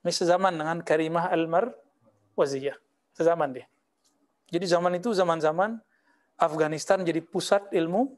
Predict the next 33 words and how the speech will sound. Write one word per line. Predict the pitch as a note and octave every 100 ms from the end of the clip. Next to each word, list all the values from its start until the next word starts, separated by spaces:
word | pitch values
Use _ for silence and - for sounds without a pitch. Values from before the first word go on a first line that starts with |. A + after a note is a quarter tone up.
| -
hadis. | - C#3 -
Khurasan | - F3+ F3 F3+ D3
lah. | B2 -
Khurasan | - E3+ D#3+ F#3 E3+
jadi | D3
pusat | D3 - F3
ilmu | D3 C#3+
hadis. | D#3 D3+ - - _ _ _ _ _ _ _ _
Ya, | D#3+
semoga | - F3 F3 F#3
suatu | E3+ F3
saat | D#3+ F3+ F#3 A3
nanti | F#3 E3 F#3 G#3
negeri | G3 F3 F3 F3+
kita | G3 F3+
jadi | D3 C#3+
pusat | D#3 D3+ D3+ -
ahli | C#3
hadis. | B2+ C3 C3 - - - -
Sekarang | - - F#3 F#3+
udah | E3
mulai | D#3+ D#3+ C#3+
lah |
ya. | B2+ D#3+ F3+
Insya | D3+
Allah | C#3 C#3
udah | D3+
banyak | E3 F3
ahli | F3 D3 C3+
hadis | C#3+ D3+
di | D3+ C3+
negeri | C#3+ C#3+ C3+ C#3
kita. | C#3+ C#3+